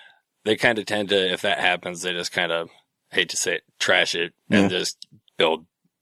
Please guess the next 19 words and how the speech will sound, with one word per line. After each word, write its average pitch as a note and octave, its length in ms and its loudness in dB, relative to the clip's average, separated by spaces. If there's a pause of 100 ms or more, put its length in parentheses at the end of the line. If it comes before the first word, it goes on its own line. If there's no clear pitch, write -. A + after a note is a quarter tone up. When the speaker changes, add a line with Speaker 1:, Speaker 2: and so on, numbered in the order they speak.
(140)
Speaker 1:
brand E2 260 2
new E2+ 140 0
stuff. E2 460 -2 (360)
But F#2+ 200 6
that A2+ 180 8
was G#2+ 160 4
one G#2+ 120 2
of F#2+ 60 0
the F#2+ 80 0
things F#2 280 -4
that F#2 140 -2
caused F2+ 320 -2
one F#2+ 100 -2
of F2+ 60 -6
the F2+ 60 -6
major F2 380 0
kind F2 180 -2
of E2+ 80 -6
supply E2+ 540 0